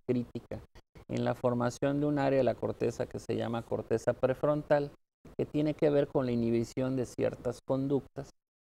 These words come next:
¿verdad? Esté mucho más desarrollada.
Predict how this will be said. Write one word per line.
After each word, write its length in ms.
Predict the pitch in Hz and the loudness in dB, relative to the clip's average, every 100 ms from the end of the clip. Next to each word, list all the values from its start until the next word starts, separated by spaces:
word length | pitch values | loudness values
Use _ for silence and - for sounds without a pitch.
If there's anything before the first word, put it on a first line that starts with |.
| _ _ _ - | _ _ _ -6
¿verdad? 340 | 117 113 143 - - - | -4 -2 -4 -10 -18 -12
Esté 260 | 117 - 135 | -8 -2 0
mucho 420 | 131 123 - 120 | 2 -2 -2 -4
más 420 | 113 113 117 110 | 0 -2 -4 -6
desarrollada. 800 | 117 - 120 131 131 143 139 127 | -8 -6 -6 -4 -2 0 0 -6